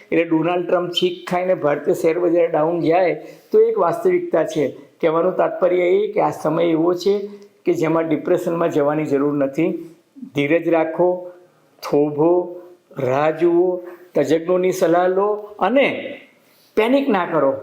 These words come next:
પેશન્સ રાખો. બજારમાં પીક પણ જાય છે, બોટમ પણ બને છે, બોટમ પછી ફરી પાછી પીક પણ આવી શકે છે. અને મને એવું લાગે છે કે લાખો નિરાશામાં એક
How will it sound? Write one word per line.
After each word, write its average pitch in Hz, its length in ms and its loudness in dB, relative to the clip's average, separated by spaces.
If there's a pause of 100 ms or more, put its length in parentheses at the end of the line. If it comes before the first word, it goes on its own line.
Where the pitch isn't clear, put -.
(380)
પેશન્સ 214 440 -2
રાખો. 156 420 0
બજારમાં 180 500 2
પીક 208 300 -4
પણ 220 180 0
જાય 208 220 4
છે, 208 240 2
બોટમ 170 400 0
પણ 190 240 -2
બને 185 220 2
છે, 190 180 0
બોટમ 170 360 0
પછી 175 300 -2
ફરી 160 260 -2
પાછી 160 560 0 (300)
પીક 175 240 -2
પણ 190 120 2
આવી 165 260 -2
શકે 185 340 0
છે. 190 220 0 (360)
અને 196 560 -2 (340)
મને 170 240 0
એવું 220 160 0
લાગે 175 300 2
છે 180 140 0
કે 185 120 -2
લાખો 160 460 -2
નિરાશામાં 170 800 -2
એક 170 220 -4